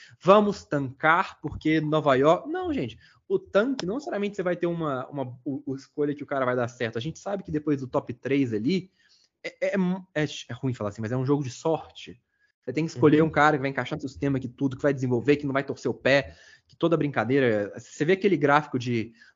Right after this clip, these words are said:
Speaker 1: wins shares, que, ah, quantas vitórias adicionadas por escolha de draft,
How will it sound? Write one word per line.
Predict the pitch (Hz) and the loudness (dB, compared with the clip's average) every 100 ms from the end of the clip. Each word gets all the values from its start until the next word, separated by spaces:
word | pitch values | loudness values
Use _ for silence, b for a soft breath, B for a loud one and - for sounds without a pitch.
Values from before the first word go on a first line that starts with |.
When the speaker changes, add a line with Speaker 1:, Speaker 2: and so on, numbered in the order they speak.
| - | -2
Speaker 1:
wins | 156 190 185 | 2 2 0
shares, | - 151 151 131 - | -2 2 4 2 -2
que, | - - 113 101 90 | -16 -8 -6 -6 -6
ah, | - 101 87 | -4 -4 -4
quantas | 165 165 | -4 -4
vitórias | 143 135 139 135 | -4 -2 -2 -2
adicionadas | 123 123 117 123 113 | -6 -4 0 0 0
por | - 139 | -2 -4
escolha | 120 - 139 120 | -4 0 0 0
de | |
draft, | 101 131 143 - | 0 2 2 0